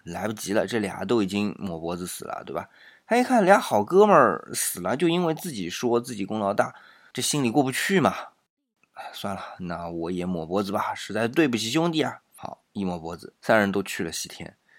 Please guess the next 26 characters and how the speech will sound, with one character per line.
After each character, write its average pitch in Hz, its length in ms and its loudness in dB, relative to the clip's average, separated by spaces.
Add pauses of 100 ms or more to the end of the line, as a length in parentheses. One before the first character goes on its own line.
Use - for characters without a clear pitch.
(560)
好， - 320 -6 (160)
晏 117 240 4
婴 107 200 2
的 92 440 -2
计 107 180 -4
划 87 220 -10
就 90 120 -12
得 87 160 -10
成 - 220 -12
了。 - 140 -10 (500)
从 156 300 2
这 254 120 2
个 185 120 2
故 214 260 -2
事 95 140 -6
当 95 180 4
中 95 180 0
啊， - 240 -4 (200)
就 92 340 0 (120)
明 95 280 -4
显 87 240 -6
看 95 260 -4
出 95 220 -8 (180)
是 120 220 -4
晏 139 220 -2
婴 127 280 -6